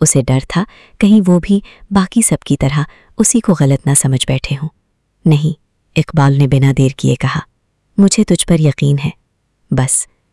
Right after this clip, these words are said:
इतना सुनते ही नूर की आंखें भर आईं। "आप इतने चुप क्यों हैं?" उसने फिर पूछा, "इतने खामोश क्यों हैं?"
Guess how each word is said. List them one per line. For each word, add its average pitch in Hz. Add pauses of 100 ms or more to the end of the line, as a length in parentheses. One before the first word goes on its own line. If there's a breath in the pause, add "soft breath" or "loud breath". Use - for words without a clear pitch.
(140)
इतना 135
सुनते 131
ही 156 (380 soft breath)
नूर 208
की 202
आंखें 143
भर 143
आईं। 160 (600)
"आप 185
इतने 220
चुप - (100)
क्यों 226
हैं?" 165 (460)
उसने 202
फिर 156
पूछा, - (480)
"इतने 190
खामोश 143
क्यों 214
हैं?" 175